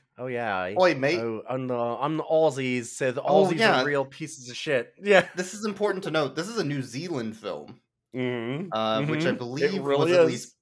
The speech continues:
Speaker 2: partially paid for by the New Zealand Tourism Board, uh, because the, the, the main story of it is based on a real-life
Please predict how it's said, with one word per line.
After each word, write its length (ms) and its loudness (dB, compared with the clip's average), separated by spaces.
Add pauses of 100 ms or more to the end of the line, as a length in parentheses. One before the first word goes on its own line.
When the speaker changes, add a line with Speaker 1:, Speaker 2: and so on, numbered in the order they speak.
Speaker 2:
partially 520 -2
paid 360 -4
for 200 -4
by 140 -2
the 100 -8
New 140 -8
Zealand 560 -8
Tourism 520 -6
Board, 360 -8 (560)
uh, 220 0
because 520 -2
the, 120 -10
the, 260 -6 (640)
the 220 -4
main 460 -2
story 540 -6
of 160 0
it 280 -2
is 160 -8
based 320 -6
on 140 -4
a 200 -8
real-life 720 -2